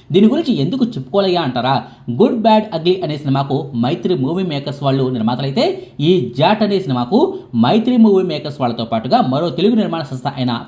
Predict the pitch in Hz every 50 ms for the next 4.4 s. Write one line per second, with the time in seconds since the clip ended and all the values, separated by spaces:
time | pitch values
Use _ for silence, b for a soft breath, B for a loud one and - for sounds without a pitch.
0 | - - 202 220 220 247 240 233 - 160 143 143 151 143 143 - 120 120 - 127
1 | 131 123 127 113 - - - - 185 160 139 143 B B B B B - 170 196
2 | 202 - - 143 143 143 139 131 123 127 127 127 127 127 120 117 - - 127 113
3 | 123 127 - 113 107 - - 110 104 101 - - - - 117 143 143 143 135 135
4 | 135 131 180 180 170 180 -